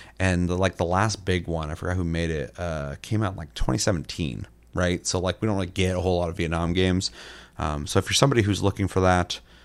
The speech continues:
uh, this is, like, the only modern <laughs> game that has Vietnam segments in it. So,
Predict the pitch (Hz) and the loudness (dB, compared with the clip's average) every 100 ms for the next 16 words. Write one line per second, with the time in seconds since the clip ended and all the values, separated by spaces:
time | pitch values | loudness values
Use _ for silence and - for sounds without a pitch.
0 | - - 80 85 78 73 69 - _ - | -20 -10 -6 -4 -4 -8 -10 -14 _ -20
1 | - - - - 95 - 90 - 85 - | -20 -20 -14 -4 -4 -2 -4 -4 -6 -6
2 | 90 73 82 80 80 80 73 78 73 85 | -4 -2 -2 -2 -4 -4 -4 -4 -6 -8
3 | - - - - 107 90 95 110 95 90 | -14 -20 -2 4 4 4 4 6 6 4
4 | 92 87 85 87 85 82 87 87 80 - | 2 2 0 0 -2 0 0 0 -2 -2
5 | 80 71 - 87 82 | -2 -2 0 2 2